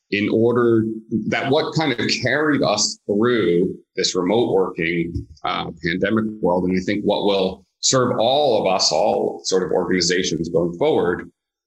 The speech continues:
is a combination of technology, of culture,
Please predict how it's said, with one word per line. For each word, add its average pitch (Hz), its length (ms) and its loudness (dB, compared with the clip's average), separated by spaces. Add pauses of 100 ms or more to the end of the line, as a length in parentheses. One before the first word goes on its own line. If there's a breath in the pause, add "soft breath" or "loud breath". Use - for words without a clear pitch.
(140)
is 101 320 0
a 98 60 -2
combination 104 600 -2
of 92 80 -4
technology, 104 800 -2 (640)
of - 80 -20 (100)
culture, 90 800 -2